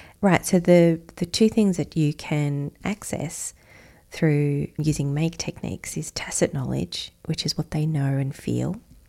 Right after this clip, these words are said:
So gaining insight into their perceptions of their experience and their feelings to build empathy. So stuff they can actually report out on. And then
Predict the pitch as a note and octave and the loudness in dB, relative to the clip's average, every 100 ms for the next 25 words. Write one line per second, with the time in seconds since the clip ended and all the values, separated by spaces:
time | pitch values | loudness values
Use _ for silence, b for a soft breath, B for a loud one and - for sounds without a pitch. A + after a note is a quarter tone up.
0 | B B B B - - D3+ D3 C#3 - | B B B B -10 -2 0 2 -2 -6
1 | D#3 D#3+ D#3 D#3 D#3 - - D#3+ D#3 - | -4 2 2 2 0 0 2 4 2 -2
2 | C#3+ C#3 C#3+ C#3+ D3 C#3 - E3 - C#3 | -4 -2 -4 -2 -2 -4 -4 -6 -4 -4
3 | - D3+ D3 C#3+ - C3+ C3 C3 - - | -2 -2 -2 -4 -4 -4 -4 -6 -8 -6
4 | B2 B2 D#3 G#3+ - - B B - C#3+ | -4 -2 -2 -2 -6 -16 B B -4 -2
5 | C#3+ C#3 - D#3 D3 C#3 C3+ C3+ - - | -2 -4 -4 0 0 0 -2 -6 -10 -4
6 | C#3 B2+ - C3+ - - F#3+ D4 _ _ | -4 -4 -6 -10 -8 -2 -2 -4 _ _
7 | - - - D3 - - - C#3 - - | -12 -8 -4 -4 -4 -8 -6 -6 -6 -6
8 | D#3 - D3 C3+ C3+ C3+ - G3 A#3 B | -8 -6 -6 -4 -4 -6 -6 -6 -8 B
9 | B B B B B B G3 F#3 F3+ F3+ | B B B B B B 4 6 4 2